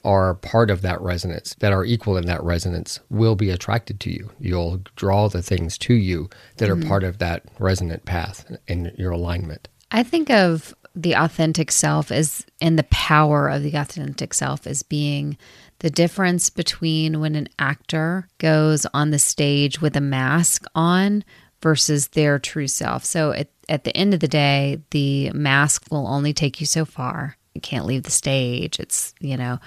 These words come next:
Speaker 2: requires a tremendous amount of energy expenditure at the time versus it being very natural for the actor to just be who they, who they are versus having to, like, put on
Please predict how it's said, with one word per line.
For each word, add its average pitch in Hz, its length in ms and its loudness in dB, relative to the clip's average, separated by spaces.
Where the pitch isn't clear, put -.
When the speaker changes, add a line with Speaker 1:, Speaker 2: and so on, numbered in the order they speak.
Speaker 2:
requires 143 560 4
a 139 60 0
tremendous 156 600 4
amount 143 280 0
of 139 100 -2
energy 143 640 2
expenditure 143 1000 2
at 143 120 -2
the - 60 -2
time 135 420 -4
versus 151 360 0
it - 160 -2
being 160 200 -2
very 165 220 -2
natural - 540 -2
for - 180 -6
the - 160 -2
actor 127 340 -4
to - 160 -8
just - 300 -4
be 135 200 -2
who 143 180 0
they, 135 300 2
who 165 160 0
they 143 140 4
are 143 500 10
versus 151 460 4
having 135 300 -2
to, 135 40 -2
like, - 260 -4
put - 260 -4
on 127 360 -4